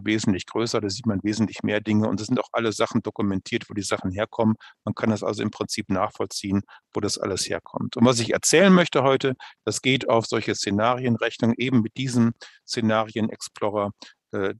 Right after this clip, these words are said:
auf solche Daten geht das zurück. Und wir hatten gesehen, einer der wesentlichen Einflussfaktoren, der hier auch hier,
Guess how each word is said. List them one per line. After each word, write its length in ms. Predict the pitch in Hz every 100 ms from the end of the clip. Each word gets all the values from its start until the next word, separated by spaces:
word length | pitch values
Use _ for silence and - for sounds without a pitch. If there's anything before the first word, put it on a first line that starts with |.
| -
auf 120 | 98
solche 260 | - 107 110
Daten 300 | 95 90 92
geht 140 | 95
das 140 | 92 -
zurück. 360 | - - - _ _ _ _ _ _ _ _ _ _ _ _ _ _ - - -
Und 120 | 151
wir 100 | 143
hatten 200 | 214 190
gesehen, 400 | 151 120 147 190
einer 240 | - 151
der 140 | 131 110
wesentlichen 560 | 143 214 208 156 - -
Einflussfaktoren, 840 | 107 120 139 - - - 160 160
der 120 | 139
hier 180 | 110 131
auch 100 | -
hier, 200 | 113 104